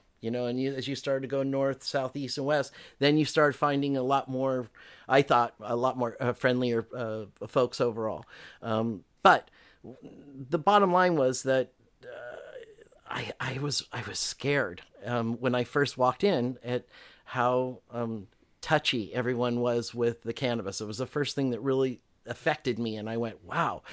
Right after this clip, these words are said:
I can't believe that I didn't recognize this before." 'Cause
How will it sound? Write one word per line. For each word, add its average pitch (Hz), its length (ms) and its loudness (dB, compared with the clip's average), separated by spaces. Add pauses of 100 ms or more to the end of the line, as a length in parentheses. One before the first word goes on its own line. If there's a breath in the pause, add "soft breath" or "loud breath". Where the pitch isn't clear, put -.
(200 loud breath)
I - 80 -6
can't 135 300 -2
believe 147 340 0
that 135 120 4
I 135 60 4
didn't 131 300 0
recognize 127 680 0
this 123 220 -2
before." 113 460 -2
'Cause - 280 -4